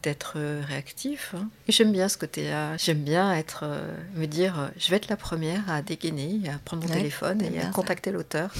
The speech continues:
Speaker 2: <laughs>
Speaker 1: Il y a quelque chose d'e-, d'excitant.
Speaker 2: Ouais.
Speaker 1: Oui, ça, pour compenser, euh, ce côté ascétique de mon travail,
Speaker 2: Mhm.
Speaker 1: voilà, ça met un peu de, de piment, un peu de, de tension dans mon travail, qui
Speaker 2: Mhm.
Speaker 1: est, euh, qui est quand même assez, euh, oui, assez cérébral, assez
Speaker 2: Mhm.
Speaker 1: silencieux, euh, méditatif,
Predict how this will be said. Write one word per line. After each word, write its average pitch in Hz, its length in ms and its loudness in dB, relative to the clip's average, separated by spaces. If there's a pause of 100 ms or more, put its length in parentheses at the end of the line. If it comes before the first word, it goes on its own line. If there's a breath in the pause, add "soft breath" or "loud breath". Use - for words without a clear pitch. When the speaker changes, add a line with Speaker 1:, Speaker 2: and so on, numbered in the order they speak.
Speaker 2:
<laughs> - 220 4
Speaker 1:
Il 214 100 12
y 208 60 8
a 196 40 8
quelque 220 120 2
chose 233 240 4
d'e-, 196 260 10
d'excitant. 196 520 4
Speaker 2:
Ouais. 202 240 -2
Speaker 1:
Oui, 285 160 12
ça, 196 560 12
pour - 120 2
compenser, 233 720 10
euh, 202 360 10
ce 190 140 0
côté 190 380 6
ascétique 269 560 8
de 214 80 12
mon 190 140 6
travail, 214 480 8
Speaker 2:
Mhm. 190 260 8
Speaker 1:
voilà, 180 260 6
ça - 220 0
met 175 160 4
un 170 80 4
peu 190 180 6
de, 165 340 6
de 175 100 2
piment, 208 500 10
un 170 60 8
peu 185 180 2
de, 165 420 4
de 170 80 2
tension 208 560 8
dans 196 120 4
mon 165 120 0
travail, 160 540 2
qui 208 140 2
Speaker 2:
Mhm. 190 40 8
Speaker 1:
est, 208 220 0
euh, - 40 -10 (140)
qui - 120 -14
est - 60 -20
quand 165 60 0
même 165 180 0
assez, 160 500 -4
euh, 156 100 -4 (360)
oui, 190 260 2
assez 165 200 -2
cérébral, 147 760 -2
assez 190 200 -2
Speaker 2:
Mhm. 202 60 2
Speaker 1:
silencieux, 202 920 0
euh, 165 180 0
méditatif, 170 1000 -2